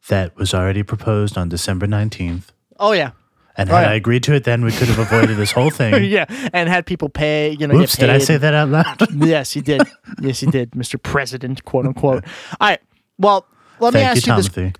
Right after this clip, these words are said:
Speaker 2: Let me ask you, no problem. Let me ask you this question. When somebody says somebody caved in, what
Speaker 1: Mm-hmm.
Speaker 2: does that normally mean? What do, what do you, what do you think caved in means?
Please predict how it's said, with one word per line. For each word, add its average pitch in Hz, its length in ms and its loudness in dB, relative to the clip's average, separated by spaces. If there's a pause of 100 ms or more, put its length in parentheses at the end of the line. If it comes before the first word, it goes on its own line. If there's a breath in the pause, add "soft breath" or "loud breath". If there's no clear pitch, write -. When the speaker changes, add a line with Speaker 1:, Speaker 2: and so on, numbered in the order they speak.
(100)
Speaker 2:
Let 196 120 2
me 214 140 2
ask 190 180 0
you, 175 100 -2
no 147 120 0
problem. 123 340 -10
Let 180 120 2
me 214 100 4
ask 208 240 0
you 190 80 0
this 160 140 -2
question. - 420 -6 (1200 soft breath)
When 196 520 2
somebody 262 340 -2
says 214 600 0
somebody 180 340 0
caved 180 580 -2
in, 139 420 -2 (160)
what 165 360 2
Speaker 1:
Mm-hmm. 196 80 -2
Speaker 2:
does 196 220 2
that 170 280 0
normally 156 580 0
mean? 127 280 -4
What 160 160 2
do, 190 100 -2
what 190 140 -2
do 202 60 -12
you, 170 200 -10
what 170 140 0
do 190 60 0
you 160 80 -10
think - 280 -4
caved 165 460 -2
in 123 240 0
means? - 520 -14